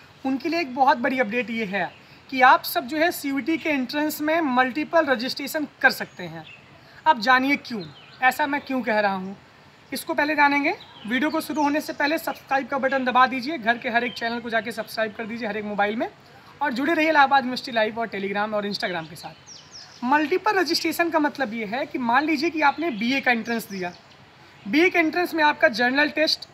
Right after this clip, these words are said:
language और domain रहता है, लेकिन इलाहाबाद विश्वविद्यालय के सभी entrance की परीक्षाओं में हर एक course के एक चीज़ common है, दो चीज़ common है,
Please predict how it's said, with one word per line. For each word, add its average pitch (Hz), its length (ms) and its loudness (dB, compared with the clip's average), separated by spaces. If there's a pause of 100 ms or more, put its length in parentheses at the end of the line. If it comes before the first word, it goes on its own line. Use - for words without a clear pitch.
language 247 480 2
और 359 60 4
domain 262 400 2
रहता 165 240 -8
है, 147 200 -14 (720)
लेकिन 392 280 0
इलाहाबाद 359 400 6
विश्वविद्यालय 269 600 2
के 359 160 -6
सभी 277 400 0
entrance 302 420 0
की 294 100 -6
परीक्षाओं 220 460 -4
में 254 140 -2
हर 226 140 0
एक 240 140 -6
course 214 240 -10
के 294 100 -12
एक 277 200 -2
चीज़ - 260 -6
common 202 280 -2
है, 196 60 -6
दो 302 160 0
चीज़ - 240 -8
common 180 260 -8
है, 160 160 -16